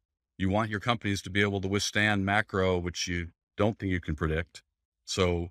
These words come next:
you know, we want a strong balance sheet. We want managements that will be forward looking, at least, you know, whose incentives aren't so flawed that they'll take some of those returns. So the aspects of quality that they developed,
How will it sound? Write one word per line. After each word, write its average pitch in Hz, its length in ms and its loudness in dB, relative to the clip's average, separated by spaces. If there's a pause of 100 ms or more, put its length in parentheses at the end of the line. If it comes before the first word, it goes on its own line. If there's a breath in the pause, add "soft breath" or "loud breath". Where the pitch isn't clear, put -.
you 95 100 -6
know, 76 80 -2
we 76 180 -8
want 80 160 -8
a 76 40 -8
strong 76 260 -8
balance 87 380 -2
sheet. 69 340 -8
We 78 100 -8
want 78 280 -4
managements 90 560 -2
that 82 240 -6
will 82 360 -2 (320 soft breath)
be - 80 0
forward 107 360 4
looking, 101 340 2
at 90 140 0
least, 101 360 -2 (160)
you 90 80 -2
know, 80 120 -2
whose 82 160 -4
incentives 90 440 -4
aren't 85 160 -4
so 80 160 -6
flawed 82 360 -2
that 73 160 -8
they'll 80 220 -2 (260)
take 127 200 -2
some 110 180 -2
of 92 60 0
those 85 180 -2
returns. 80 440 -6 (640)
So 104 340 0 (800)
the 117 260 0
aspects 131 520 0
of 95 120 -6 (180)
quality 113 420 4
that 90 220 0 (260)
they 98 140 4
developed, 95 540 0